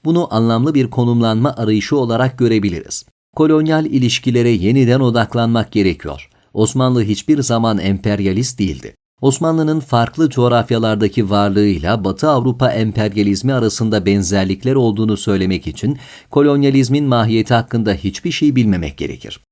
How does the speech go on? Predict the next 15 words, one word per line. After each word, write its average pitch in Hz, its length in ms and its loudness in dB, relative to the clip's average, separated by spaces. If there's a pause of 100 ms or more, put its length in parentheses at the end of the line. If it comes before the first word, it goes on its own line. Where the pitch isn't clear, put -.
(140)
Aynı 139 280 0
şekilde 104 540 0
sınıf 135 360 -2
çatışması 120 580 -2
ekseninde 113 560 0
kalarak 101 600 -2
uluslararası 120 760 0
ilişkileri 113 680 0
sömürge 113 540 0
kavramının 107 580 0
perspektifinden 101 880 -2
anlamak 98 440 0
da 143 60 -2
mümkün 123 420 0
değildir. 82 420 -4